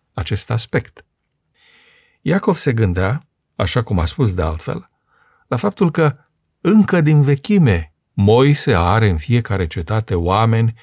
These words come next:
care îl propovăduiesc, fiindcă este citit în sinagogi în toate zilele de sabat.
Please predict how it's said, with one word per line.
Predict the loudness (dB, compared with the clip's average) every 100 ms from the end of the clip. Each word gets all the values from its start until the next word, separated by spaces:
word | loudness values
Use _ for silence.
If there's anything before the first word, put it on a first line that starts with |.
| _ _ -2
care | 2
îl | 2
propovăduiesc, | 0 -2 0 0 0 0 -2 -4 -16 _ _
fiindcă | -2 2 2 2
este | 2 2 -2
citit | -4 -4 -4 -4
în | -4
sinagogi | -4 -4 -4 -2 0 0 -2 -8 _ _
în | 0 0
toate | 2 -2 0 -2
zilele | -2 -2 0 0 -2
de | -4
sabat. | -6 -6 -6 -6 -12 _ -20